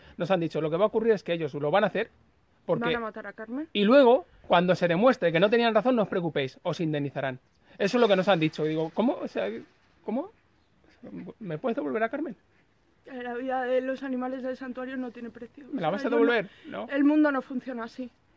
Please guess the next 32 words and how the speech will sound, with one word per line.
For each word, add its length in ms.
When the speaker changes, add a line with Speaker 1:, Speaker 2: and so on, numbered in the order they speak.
Speaker 2:
O 60
sea, 120
el 60
mundo 240
no 80
funciona 400
así, 220
yo 100
lo 100
siento. 460
O 40
sea, 120
ya 100
bastante 360
hay 60
mierda 520
ahí 120
fuera 460
de 240
cómo 300
tratan 300
a 100
los 160
animales, 640
cómo 120
se 120
tratan 260
a 40
los 180
animales 400
en 120
ganadería 500